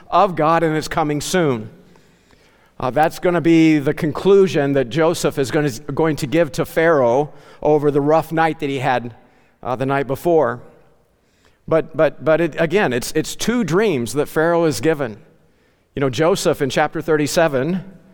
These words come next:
we saw him have two dreams, and he gave the interpretation, or he gave the dream. He didn't even give the interpretation. He, they knew, the family knew what the interpretation was.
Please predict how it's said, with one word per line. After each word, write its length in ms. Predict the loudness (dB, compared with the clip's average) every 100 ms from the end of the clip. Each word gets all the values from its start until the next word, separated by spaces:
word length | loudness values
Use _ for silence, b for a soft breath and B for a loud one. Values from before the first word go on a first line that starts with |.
| b b b b b
we 160 | -2 0
saw 240 | 2 2
him 260 | 2 2 2
have 480 | 2 2 2 -2 -8
two 240 | -2 -2
dreams, 500 | 0 -2 -2 -2 -4 -8 -14 -20 b b b b b b b -4
and 300 | -2 -2 0
he 200 | 0 0
gave 840 | 0 2 4 4 2 0 -6 -4
the 100 | -2
interpretation, 1000 | -2 -2 -4 -4 -4 -2 -2 -2 -2 -2
or 180 | -2 0
he 160 | 0 0
gave 380 | 0 2 2
the 80 | -2
dream. 240 | -4 -4 0
He 60 |
didn't 160 | 0 0
even 100 | 0
give 160 | 0
the 80 | 0
interpretation. 640 | -2 -2 -4 -2 -2 -2 -4
He, 60 |
they 460 | -2 -2 -2 0 0
knew, 340 | 2 2 2
the 80 | -2
family 360 | -4 0 0 2
knew 220 | 2 2
what 160 | 2 -2
the 80 |
interpretation 720 | -6 -2 -4 -2 -4 -4 -4 -2
was. 300 | -2 -4